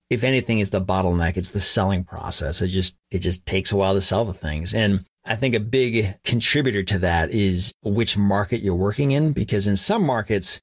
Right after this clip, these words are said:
land will actually sell pretty quick 'cause it's a place where a lot of people want to be. In other markets, it can take a long time 'cause there's not hordes of people moving there. It's not like this vacation hotspot that has this big aspirational value.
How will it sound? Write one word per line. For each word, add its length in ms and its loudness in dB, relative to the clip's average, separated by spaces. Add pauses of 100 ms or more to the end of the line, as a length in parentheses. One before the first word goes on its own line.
land 240 2
will 140 4
actually 260 0
sell 180 2
pretty 260 -2
quick 440 -2
'cause 140 2
it's 100 0
a 80 0
place 260 0
where 120 0
a 20 0
lot 160 2
of 80 -2
people 240 -4
want 220 0
to 100 -2
be. 300 0 (160)
In 100 0
other 160 2
markets, 680 0 (100)
it 160 -6
can 120 0
take 200 0
a 40 2
long 300 2
time 400 -2
'cause 160 -2
there's 380 0
not 320 0 (100)
hordes 380 0
of 160 -2
people 260 0
moving 480 2
there. 240 2
It's 200 0
not 200 0
like 200 -2
this 280 0
vacation 720 0
hotspot 760 0
that 120 0
has 220 -2
this 180 0
big 380 0 (100)
aspirational 680 0
value. 520 0